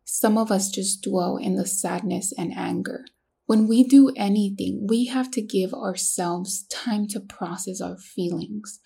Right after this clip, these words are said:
whether good or bad. When we're in these toxic highs, we're storing so much excitement in our body that once it's gone, it feels like happiness is gone.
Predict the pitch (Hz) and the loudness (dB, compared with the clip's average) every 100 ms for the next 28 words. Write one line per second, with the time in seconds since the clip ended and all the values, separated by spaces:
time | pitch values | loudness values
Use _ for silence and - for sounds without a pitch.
0 | - - _ 240 226 214 220 202 185 180 | -20 -20 _ 4 6 4 2 0 0 -4
1 | - - - _ _ _ _ 233 220 226 | -8 -12 -18 _ _ _ _ 4 8 10
2 | 254 247 - - 185 - 202 - - 180 | 10 8 6 -4 -4 -4 -6 -6 -6 -4
3 | 180 196 196 - - - 220 - 240 247 | -2 -4 -6 -12 -18 -2 0 2 2 2
4 | 214 - - - 202 220 220 - 214 - | 0 -2 -6 -4 0 2 0 -2 -6 -4
5 | - 180 - 190 185 185 180 185 - 170 | -2 -2 0 0 0 0 -2 -4 -4 -2
6 | 180 180 180 180 - 190 202 202 196 - | 0 0 -2 -6 -2 0 0 0 -4 -6
7 | - 180 185 196 196 - 190 196 - 175 | -4 0 2 0 -2 0 0 0 0 -2
8 | - 180 180 202 180 180 - - - - | -4 -8 -4 -2 -4 -4 -8 -8 -6 -6
9 | - - | -8 -14